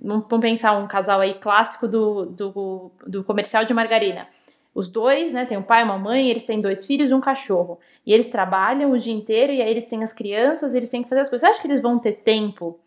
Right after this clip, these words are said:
de pensar e, na fralda, que eles vão ter que lavar a fralda de pano do filho deles, por exemplo?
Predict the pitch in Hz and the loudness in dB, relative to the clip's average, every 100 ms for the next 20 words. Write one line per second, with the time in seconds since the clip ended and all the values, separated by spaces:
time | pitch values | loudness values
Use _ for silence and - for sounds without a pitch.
0 | _ _ - 226 233 214 202 - 214 190 | _ _ -2 0 2 0 -2 -2 2 2
1 | 175 - _ 202 190 - 196 196 - 233 | 0 -10 _ -12 -12 -6 -4 -4 -4 2
2 | 226 208 185 185 208 190 214 214 214 208 | 2 2 -6 -6 -6 -4 -6 -4 -6 -2
3 | 196 190 196 208 208 196 185 202 - 220 | -2 2 2 2 0 -4 -4 -8 -2 0
4 | 214 185 175 202 190 190 196 196 185 190 | 0 -4 -10 -10 -4 -2 -2 -6 -6 -2
5 | 196 226 208 175 | 2 2 0 -8